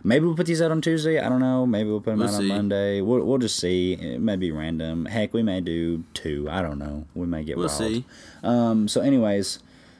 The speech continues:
Speaker 1: that's
Speaker 2: Yeah,
Speaker 1: probably
Speaker 2: sorry,
Speaker 1: it.
Speaker 2: sorry for the lack of content. Uh,
Speaker 1: Yeah, yeah.
Speaker 2: but
Speaker 1: But it's
Speaker 2: just let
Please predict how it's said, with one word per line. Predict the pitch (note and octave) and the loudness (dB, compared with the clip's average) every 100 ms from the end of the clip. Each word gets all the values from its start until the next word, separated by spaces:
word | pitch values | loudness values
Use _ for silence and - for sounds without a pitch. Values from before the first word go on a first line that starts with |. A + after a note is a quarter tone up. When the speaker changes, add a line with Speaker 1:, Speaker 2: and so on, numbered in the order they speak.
| - - - - | -20 -20 -20 -2
Speaker 1:
that's | A2+ A2+ | 0 2
Speaker 2:
Yeah, | |
Speaker 1:
probably | C3+ C3 A2+ | 2 4 6
Speaker 2:
sorry, | A#2+ | 6
Speaker 1:
it. | C3+ B2+ - | 4 2 -4
Speaker 2:
sorry | - C3+ | -4 -2
for | C3 | -2
the | A2+ | 0
lack | A2+ A#2+ | -2 -2
of | A2 | -6
content. | - A#2 A2+ - A2+ - | -2 -2 0 -2 -6 -4
Uh, | G#2 | 2
Speaker 1:
Yeah, | A2 A2 A2 - | 4 4 0 -2
yeah. | A2 G2+ G2+ | -2 0 0
Speaker 2:
but | A2+ A2 | 0 4
Speaker 1:
But | C3+ | 6
it's | D3 | 6
Speaker 2:
just | |
let | C3+ | 4